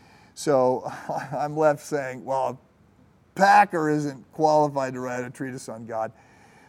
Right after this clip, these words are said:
um, and compares himself to a clown.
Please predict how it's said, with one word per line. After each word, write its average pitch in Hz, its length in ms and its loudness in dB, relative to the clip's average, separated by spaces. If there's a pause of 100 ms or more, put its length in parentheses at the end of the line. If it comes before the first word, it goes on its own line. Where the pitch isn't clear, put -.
(160)
um, 113 500 -2 (100)
and 127 180 -10
compares 139 380 2
himself 131 300 -6
to 123 80 -8
a 117 60 -8
clown. 139 440 0